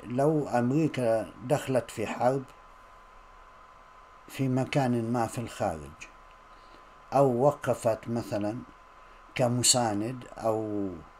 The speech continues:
مشاهد، يعني،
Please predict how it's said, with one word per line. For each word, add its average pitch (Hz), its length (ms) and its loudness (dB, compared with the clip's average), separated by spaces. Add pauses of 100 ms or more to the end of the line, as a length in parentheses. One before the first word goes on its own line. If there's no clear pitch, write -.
(4000)
مشاهد، 113 680 -2
يعني، 90 300 -8